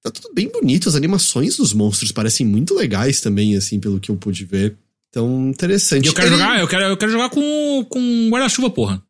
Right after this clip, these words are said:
Speaker 1: É, ele tá disponível pra P S cinco, Series e P C, é isso, né? Ele não saiu pra geração passada, saiu?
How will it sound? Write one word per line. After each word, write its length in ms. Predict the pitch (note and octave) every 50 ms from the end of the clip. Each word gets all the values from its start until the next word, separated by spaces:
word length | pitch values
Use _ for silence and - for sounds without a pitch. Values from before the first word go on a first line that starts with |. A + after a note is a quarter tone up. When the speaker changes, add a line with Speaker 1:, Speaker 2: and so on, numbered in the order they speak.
| _ _ -
Speaker 1:
É, 680 | C3+ C#3+ D3 D3+ D3+ D3+ D#3 D#3 D#3 D3+ D3+ D3+ C#3+ - E3
ele 180 | E3+ F3 A3
tá 140 | A3+ B3+ B3
disponível 420 | A3 - - A3 G#3 G#3 G3 G#3 G3
pra 880 | G#3 G3+ F#3+ F#3 F#3 F3+ F3+ F3 F3 E3+ E3 D#3 D#3 D3+ D3 - - - _ _ _ _
P 80 | - E3
S 240 | G3+ G3+ - A3
cinco, 400 | F3 - - F#3 A#3 C#4 - C#4+
Series 380 | A3 - - A3+ A#3 B3 A#3 G#3
e 60 | G#3+
P 120 | G#3+ A3 F3
C, 200 | - - D#3 C3
é 100 | B2+ C3+
isso, 260 | D3+ D3 - - -
né? 100 | A2+ C3
Ele 100 | C3+ B2+
não 100 | B2+ C#3
saiu 160 | C3+ - D#3
pra 100 | A2+ A#2 G#2+
geração 320 | A#2 A2 G#2+ - - A2
passada, 440 | G2 A2 G2+ - - G2+ F#2+ F#2 F2+
saiu? 380 | - - G2+ A#2+ D3+ F3+ E3+